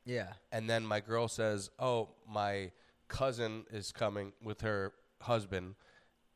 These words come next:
Speaker 2: which, that's more pressure.
Speaker 1: Yeah, oh, yeah.
Speaker 2: 'Cause I, I, it's the first I've had her family come to see me do stand-up. So I was like, "All right, I got a crush," and I had a great show.
Speaker 1: Nice.
Speaker 2: And then the, the last show of the weekend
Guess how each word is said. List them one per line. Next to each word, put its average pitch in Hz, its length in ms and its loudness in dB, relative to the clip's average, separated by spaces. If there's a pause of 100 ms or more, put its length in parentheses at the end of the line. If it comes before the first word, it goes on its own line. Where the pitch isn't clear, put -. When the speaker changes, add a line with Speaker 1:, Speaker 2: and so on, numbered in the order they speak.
(300)
Speaker 2:
which, 123 260 -2 (180)
that's 127 320 4
more 131 200 2
pressure. 98 420 -2
Speaker 1:
Yeah, 139 220 0
oh, 143 160 0
yeah. 113 320 -2
Speaker 2:
'Cause 113 160 -4
I, 117 100 2
I, 113 240 -4
it's - 120 -8
the 117 100 -4
first 127 240 0
I've 117 160 0
had 110 140 0
her 110 140 0
family 107 380 0
come 104 260 -2
to 92 40 -6
see 110 160 -4
me 98 100 -4
do 90 120 -6
stand-up. 98 460 -2 (540)
So - 180 -2
I 101 100 4
was 98 100 2
like, 95 220 -2
"All 113 80 4
right, 92 180 4
I 95 80 0
got 101 140 2
a 95 40 0
crush," 101 360 0
and 98 100 -6
I 92 40 0
had 90 80 0
a 87 40 -6
great 92 280 -2
show. 82 340 0 (140)
Speaker 1:
Nice. 92 340 -12 (120)
Speaker 2:
And 104 220 -4
then 98 380 0 (220)
the, 101 140 -4 (300)
the 104 100 -4
last 107 360 2
show 104 220 0
of 95 80 0
the 90 60 -4
weekend 92 500 -2